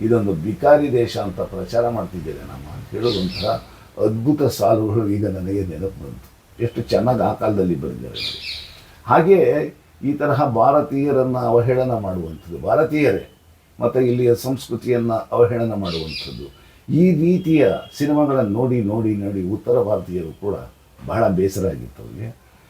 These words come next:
ಈ ಒಂದು ಸಿನಿಮಾ ಬಂದಾಗ ನಮ್ಮ ಪರಂಪರೆ ಏನು, ಸಂಸ್ಕೃತಿ ಏನು, ಅದ್ರ ಬಗ್ಗೆ ಮತ್ತಷ್ಟು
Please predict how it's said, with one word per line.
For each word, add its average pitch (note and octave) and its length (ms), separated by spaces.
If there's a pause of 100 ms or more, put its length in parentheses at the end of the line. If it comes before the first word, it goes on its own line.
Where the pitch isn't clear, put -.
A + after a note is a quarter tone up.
(180)
ಈ D3 160
ಒಂದು D#3+ 280
ಸಿನಿಮಾ B2 340
ಬಂದಾಗ F2 460
ನಮ್ಮ F2 440
ಪರಂಪರೆ G2+ 600
ಏನು, D#2+ 220
ಸಂಸ್ಕೃತಿ G2+ 640
ಏನು, D2 420 (240)
ಅದ್ರ B2+ 160
ಬಗ್ಗೆ A#2 300
ಮತ್ತಷ್ಟು A2+ 960